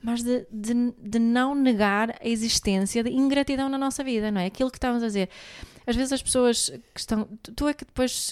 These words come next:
gostava que falasse mais um bocadinho disso, da, da, da lei da atração, porque às vezes entra também aqui, eh, eh, nas pessoas, na, na, na discussão que algumas pessoas têm ati-, em relação a isso.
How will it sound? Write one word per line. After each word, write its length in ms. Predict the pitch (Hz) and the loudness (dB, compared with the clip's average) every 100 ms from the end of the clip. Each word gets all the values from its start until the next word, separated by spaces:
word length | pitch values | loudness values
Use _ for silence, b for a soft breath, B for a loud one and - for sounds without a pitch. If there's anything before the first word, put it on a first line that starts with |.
| - - | -10 -14
gostava 320 | - 240 233 | -4 -2 -2
que 100 | - | 0
falasse 380 | 226 220 208 214 | 2 2 2 0
mais 160 | 208 208 | 0 0
um 60 | |
bocadinho 340 | 208 208 202 202 | 0 0 0 2
disso, 280 | 226 - | 2 0
da, 200 | 185 185 - | -2 -2 -4
da, 300 | 196 180 175 | -4 -4 -2
da 120 | 202 | 2
lei 180 | 208 233 | 4 4
da 120 | 220 | 4
atração, 540 | 208 214 190 240 208 180 | 2 2 4 4 2 0
porque 200 | 190 214 | 0 2
às 60 | |
vezes 200 | 226 220 | 2 4
entra 300 | 214 208 202 | 2 2 0
também 320 | 196 196 196 | 0 0 0
aqui, 340 | 190 - 190 185 B B B B - | 0 0 0 -2 B B B B -4
eh, 560 | 185 170 170 - 190 | 0 0 -2 -2 -2
eh, 40 | 180 | 2
nas 240 | 190 - | 2 2
pessoas, 640 | - - 170 160 160 - - | 0 0 2 0 -2 -8 -12
na, 300 | - 185 196 | -4 0 0
na, 360 | 202 196 185 175 | 2 2 2 2
na 120 | 196 | 0
discussão 380 | 190 - - 208 | 0 0 2 2
que 80 | 202 | 2
algumas 300 | 202 196 - | 0 -2 -2
pessoas 240 | 196 190 | -2 -2
têm 200 | 190 185 | -2 -2
ati-, 240 | 185 - - | -4 -8 -10
em 320 | - 190 180 | -8 -6 -4
relação 380 | 190 190 - 190 | -2 0 0 0
a 40 | |
isso. 220 | 156 - | 0 -4